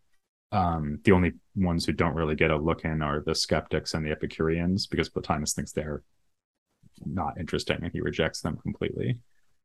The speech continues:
So that was one thing, is the his-, the, how historically influential it was. Also, it's historically influential in different traditions. So I was interested and still am interested in both Latin and Arabic philosophy.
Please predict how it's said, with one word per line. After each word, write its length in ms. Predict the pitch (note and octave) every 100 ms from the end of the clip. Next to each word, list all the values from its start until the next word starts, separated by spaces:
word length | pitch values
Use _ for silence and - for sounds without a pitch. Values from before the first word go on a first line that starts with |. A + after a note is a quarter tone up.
| _ _
So 300 | - A#2 F#2+ F2
that 140 | G#2 G#2
was 140 | F2+
one 180 | F#2 F2+
thing, 240 | E2+ D#2
is 120 | D#2
the 120 | - E2
his-, 180 | E2 - -
the, 80 |
how 240 | D#2+ E2 D#2
historically 540 | E2 - E2 D#2+ D#2
influential 480 | D#2+ - D#2+ D#2+ F#2+
it 80 | D#2
was. 400 | F2 G2 - - - - - _
Also, 560 | - G2+ - G#2 F#2 F2
it's 120 | F#2+ -
historically 540 | F#2 - F#2 F2 F2+
influential 720 | E2 - E2 F2 - F2+ F2
in 220 | G2+ F2 D2+
different 440 | - F2 F#2+ -
traditions. 600 | - F#2 F#2+ A2 A2 A#2
So 380 | - F2 E2 D#2 - _ _ -
I 100 | G2
was 180 | F#2
interested 420 | F2+ E2+ - - E2+
and 140 | D#2+
still 260 | - E2+ D#2
am 140 | E2+
interested 340 | F2 F2+ F2+
in 140 | E2+ E2
both 240 | E2+ E2
Latin 380 | E2+ E2 E2 E2+
and 220 | - E2+
Arabic 420 | E2+ F2+ F2+ F#2
philosophy. 640 | - F#2 F2+ - G#2 A2+